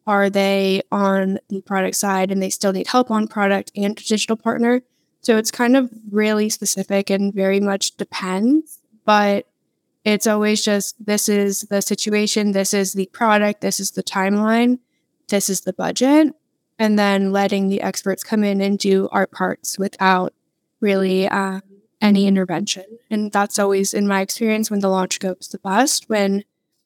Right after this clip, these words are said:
the website is presented and there's minimal edits, and when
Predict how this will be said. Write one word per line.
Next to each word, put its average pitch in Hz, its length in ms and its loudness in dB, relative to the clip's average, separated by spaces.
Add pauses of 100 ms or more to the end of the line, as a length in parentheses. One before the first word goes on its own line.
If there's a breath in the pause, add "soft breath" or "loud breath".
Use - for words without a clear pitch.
(180)
the 214 140 2
website 202 360 2
is 196 100 0
presented 196 560 0
and 185 400 0
there's 180 220 -2
minimal 185 340 2
edits, - 500 -12
and 196 220 2
when 190 320 2